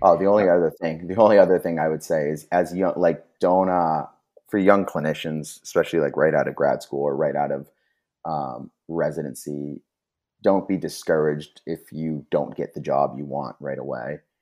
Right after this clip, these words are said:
Speaker 1: Um, I think I had to deal with that definitely right after residency. I worked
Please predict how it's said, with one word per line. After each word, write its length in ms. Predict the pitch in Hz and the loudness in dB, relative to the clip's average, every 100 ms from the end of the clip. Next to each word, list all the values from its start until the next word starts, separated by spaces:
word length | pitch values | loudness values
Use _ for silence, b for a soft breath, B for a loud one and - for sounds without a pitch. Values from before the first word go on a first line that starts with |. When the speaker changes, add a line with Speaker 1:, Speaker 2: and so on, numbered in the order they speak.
| _ _ | _ _
Speaker 1:
Um, 320 | 73 69 67 69 - | -12 -10 -12 -16 -8
I 100 | 82 | -6
think 180 | 85 80 | -4 -2
I 100 | 76 | 0
had 160 | 80 | -2
to 80 | 76 | -4
deal 220 | 73 73 | -4 -4
with 120 | 73 67 | -4 -2
that 340 | 73 65 - _ _ | -2 -2 -6 _ _
definitely 600 | 85 69 87 76 76 76 - | -2 -2 -4 -4 -4 -4 0
right 160 | 80 | 2
after 200 | 73 71 | 2 2
residency. 520 | 71 67 80 76 87 | 0 0 -4 -4 0
I 60 | 76 | 2
worked 420 | 73 76 - - | 4 2 0 -18